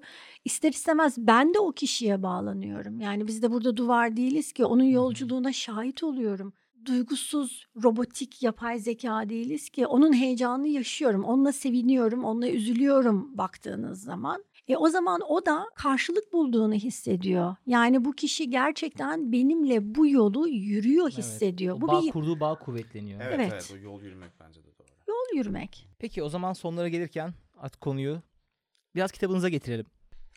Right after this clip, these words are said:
Speaker 1: Peki.
Speaker 2: <laughs> İçimizdeki insanlar. Bu kitap hem birazcık tabii ki ne anlatıyor, çok kısaca anlatırsanız, sizin ağzınızdan duyalım.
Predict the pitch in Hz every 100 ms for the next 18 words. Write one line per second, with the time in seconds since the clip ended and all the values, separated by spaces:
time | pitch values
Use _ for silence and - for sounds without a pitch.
0 | - 370 370 320 294 - 156 - 120 277
1 | 220 - 370 240 214 226 - - - -
2 | - - - - 156 190 180 196 190 156
3 | 135 123 104 - _ _ 147 170 - 240
4 | - 196 226 220 - _ 156 165 156 170
5 | 151 156 156 147 127 127 143 - _ _
6 | - 131 127 131 135 127 110 - - 139
7 | 147 143 139 143 131 131 117 101 107